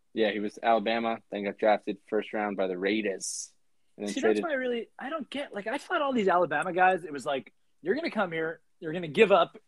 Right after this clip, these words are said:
Speaker 2: every semblance of personality, of, uh, opinion, and you're just gonna blindly follow Nick Saban, and you're gonna be turned into a champion.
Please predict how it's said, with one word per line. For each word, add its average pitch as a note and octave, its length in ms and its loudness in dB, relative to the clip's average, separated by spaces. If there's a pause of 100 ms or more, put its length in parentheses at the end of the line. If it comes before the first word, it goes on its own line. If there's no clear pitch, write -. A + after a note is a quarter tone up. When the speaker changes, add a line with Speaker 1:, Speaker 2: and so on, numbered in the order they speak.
(140)
Speaker 2:
every G#3 600 2 (400)
semblance G3 540 0
of D#3 180 -2 (140)
personality, G#3+ 1160 -2
of, C#3+ 480 -8 (540)
uh, C3 220 -4
opinion, A3 500 0
and F3 220 2
you're E3+ 120 2
just D#3 200 -6
gonna D#3 240 -2
blindly F#3 600 0
follow F3 320 0
Nick D#3+ 200 -6
Saban, D3 420 -4
and C#3 80 -8
you're C#3+ 120 -4
gonna C#3+ 120 -4
be C#3 80 -4
turned D#3+ 220 -2
into C#3 160 -4
a B2 40 -6
champion. G#2 380 -10